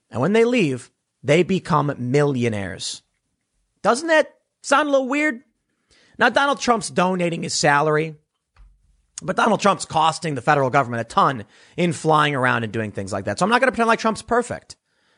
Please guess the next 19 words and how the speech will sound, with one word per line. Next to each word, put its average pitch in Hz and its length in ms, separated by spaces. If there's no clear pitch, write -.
But 160 80
I'll 175 60
tell 208 200
you 220 100
what, 226 280
if 185 220
I'm 247 220
hearing 247 340
from 127 200
left 202 260
and 214 80
right 185 120
all 185 100
this 180 120
crazy 214 520
stuff 160 340
about 113 300
both 196 240
sides, 165 520